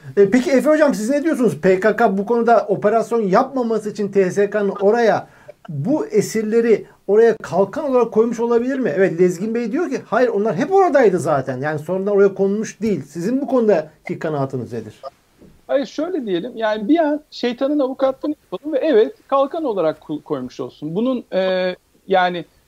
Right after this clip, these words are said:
Speaker 2: oradaki rehineleri kurtarmakla veya kurtarmamakla bir alakası yok. Sonuçta yani orada hangi amaçla tutuluyor olurlarsa olsunlar eğer rehinelerin can güvenliğini birincil hedef olarak alacak olan bir hükümet olsaydı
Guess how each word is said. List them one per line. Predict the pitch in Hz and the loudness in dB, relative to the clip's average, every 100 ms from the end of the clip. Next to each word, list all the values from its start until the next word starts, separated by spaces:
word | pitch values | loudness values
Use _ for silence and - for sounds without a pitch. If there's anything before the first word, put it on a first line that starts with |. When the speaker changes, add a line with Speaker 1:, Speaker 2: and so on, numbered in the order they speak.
| _ - | _ 2
Speaker 2:
oradaki | 202 208 233 208 | 2 2 -4 -4
rehineleri | 208 214 220 220 226 | -4 -6 -6 -8 -8
kurtarmakla | - 196 220 220 233 - 214 | -10 -4 -2 -2 -6 -6 -2
veya | 214 208 | 0 0
kurtarmamakla | 208 196 226 226 220 214 220 | -4 -6 -6 -4 -6 -4 -4
bir | 196 | -2
alakası | 208 208 208 202 - | 2 2 0 -6 -6
yok. | 320 - | -6 -6
Sonuçta | - 208 202 240 220 - _ _ 185 | -6 -8 -2 0 0 -4 _ _ 0
yani | 202 208 | 0 2
orada | 208 226 233 208 | 2 2 0 -6
hangi | 302 339 | -6 -6
amaçla | 269 233 214 208 | -6 -6 -8 -12
tutuluyor | 214 196 208 220 | -12 -16 -6 -4
olurlarsa | 190 185 208 254 254 208 | -2 -2 -4 -4 -4 -6
olsunlar | 160 - 143 131 - | -6 -6 -4 -4 -2
eğer | 185 214 214 170 | 2 2 2 -2
rehinelerin | 151 180 - 226 247 262 | -6 -6 -8 -10 -10 -8
can | 175 208 247 | -4 -4 -4
güvenliğini | 233 226 214 196 180 147 | -6 -6 -8 -8 -10 -8
birincil | 175 208 214 269 | -6 -4 -4 -2
hedef | 220 214 233 214 | 0 0 0 0
olarak | 208 202 - | 0 -2 -2
alacak | 185 190 220 220 | -6 -4 -4 -2
olan | 190 220 214 | -2 -2 -4
bir | 196 | -8
hükümet | 190 - 214 208 | -8 -8 -10 -6
olsaydı | - 175 - 330 277 233 | -4 -4 0 0 2 2